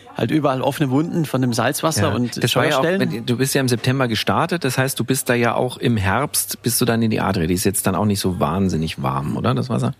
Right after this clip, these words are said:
Speaker 1: Also wo ich gestartet bin, war's noch zweiundzwanzig Grad, wo ich
Speaker 2: Ja.
Speaker 1: dann angekommen bin, waren's sechzehn Grad.
Speaker 2: Ja.
Speaker 1: Der, der Grund
Speaker 2: Ja.
Speaker 1: ist, im Sommer sind einfach viele Motorboote unterwegs und
Speaker 2: Ja.
Speaker 1: das,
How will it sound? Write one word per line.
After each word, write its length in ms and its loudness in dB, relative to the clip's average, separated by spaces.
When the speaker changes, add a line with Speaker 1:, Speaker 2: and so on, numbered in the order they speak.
Speaker 1:
Also 220 0
wo 100 2
ich 80 -2
gestartet 540 0
bin, 140 2
war's 180 0
noch 80 -2
zweiundzwanzig 580 0
Grad, 320 -2
wo 80 2
ich 60 0
Speaker 2:
Ja. 100 2
Speaker 1:
dann 100 2
angekommen 420 0
bin, 100 0
waren's 180 0
sechzehn 380 0
Grad. 340 -2
Speaker 2:
Ja. 140 2
Speaker 1:
Der, 240 2
der 260 -2
Grund 300 2
Speaker 2:
Ja. 20 2
Speaker 1:
ist, 160 -2
im 80 4
Sommer 300 2
sind 360 0
einfach 160 0
viele 200 2
Motorboote 480 0
unterwegs 420 0
und 80 -2
Speaker 2:
Ja. 80 2
Speaker 1:
das, 300 -2